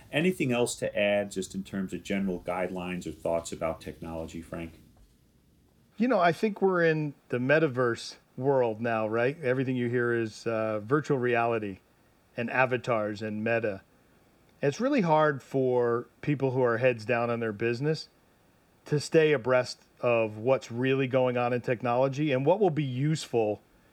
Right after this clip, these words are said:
Speaker 2: in the next five years, not the next fifty years. And so, you know, I think they need to pay attention to technologies that are evolving that make it easier for clients to move money around. Technologies that are evolving that make it easier for clients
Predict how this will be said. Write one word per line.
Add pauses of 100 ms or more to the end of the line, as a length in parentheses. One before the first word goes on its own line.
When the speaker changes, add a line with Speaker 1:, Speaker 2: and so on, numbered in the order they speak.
(380)
Speaker 2:
in
the
next
five
years,
not
the
next
fifty
years. (140)
And
so, (600)
you
know,
I
think
they
need
to
pay
attention
to (500)
technologies
that
are
evolving
that
make
it (100)
easier
for
clients
to
move
money
around. (760)
Technologies
that
are
evolving
that
make
it
easier
for
clients